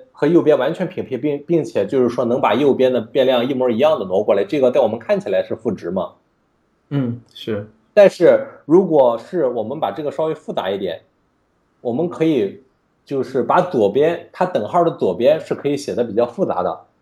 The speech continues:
Speaker 1: 写一个结构体，或者说写一个 tuple，写一个 list 都可以。
Speaker 2: 嗯。
Speaker 1: 这个时候呢，它就是一个模式匹配，因为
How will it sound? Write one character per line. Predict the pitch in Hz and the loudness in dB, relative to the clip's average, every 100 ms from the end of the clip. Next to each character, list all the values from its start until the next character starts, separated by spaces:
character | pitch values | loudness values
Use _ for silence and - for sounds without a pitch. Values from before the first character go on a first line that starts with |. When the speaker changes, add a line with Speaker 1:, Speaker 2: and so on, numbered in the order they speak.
| _ _ _ _ - | _ _ _ _ -6
Speaker 1:
写 | 120 104 | 0 4
一 | |
个 | 151 | 4
结 | 120 135 | 4 4
构 | 170 | 2
体， | - 104 - - _ _ _ | 2 -6 -10 -14 _ _ _
或 | 151 | 0
者 | 127 | 0
说 | 110 139 135 | 0 0 0
写 | - 104 | -2 -4
一 | 101 120 | -2 2
个 | 139 113 | 4 4
tuple， | - - 131 104 | 0 -2 -2 -2
写 | - 101 | -6 -4
一 | |
个 | 131 | 0
list | 151 - 107 | 0 -2 -6
都 | 160 165 | -2 -2
可 | 139 95 | -2 -6
以。 | - _ _ _ _ _ _ _ 135 | -8 _ _ _ _ _ _ _ -10
Speaker 2:
嗯。 | 120 104 - _ _ _ _ _ _ - | -6 -6 -10 _ _ _ _ _ _ -2
Speaker 1:
这 | 254 | 2
个 | 170 - | 2 0
时 | 123 | 0
候 | 139 120 | 0 0
呢， | 101 95 | -2 -4
它 | - | -4
就 | 135 131 | -2 -2
是 | - 123 | -2 -2
一 | |
个 | 113 | -2
模 | 104 120 | -2 -4
式 | 135 | -6
匹 | - 92 | -8 -4
配， | 135 | 2
因 | 185 | 4
为 | 175 110 | 4 2